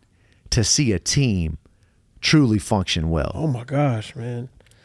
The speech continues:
Speaker 1: And we can talk about that in a home. We can talk about that in the sports world.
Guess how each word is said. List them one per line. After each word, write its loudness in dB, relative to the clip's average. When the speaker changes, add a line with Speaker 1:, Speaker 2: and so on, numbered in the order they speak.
Speaker 1:
And 4
we 4
can 0
talk 4
about 2
that 2
in 2
a 0
home. 2
We 0
can 2
talk 2
about 0
that 2
in 0
the 0
sports 0
world. 2